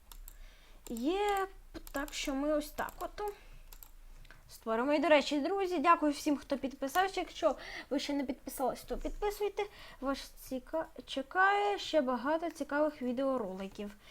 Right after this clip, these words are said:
зі мною та деякі навіть з Алексом. Алекс, там ще один кіт. В тебе є ще одна риба, щоб я його? Да? Досиш? Що, смажиться?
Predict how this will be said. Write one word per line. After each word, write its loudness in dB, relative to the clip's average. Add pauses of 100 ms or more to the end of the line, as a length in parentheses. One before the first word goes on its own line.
(200)
зі -2
мною 2
та 2
деякі 0
навіть 2
з 2
Алексом. 4
Алекс, 4
там 2
ще 0
один 4
кіт. 2
В -12
тебе 2
є 2
ще 2
одна 4
риба, 2
щоб -4
я 0
його? -6 (1300)
Да? 2 (360)
Досиш? -6 (3500)
Що, -8
смажиться? -2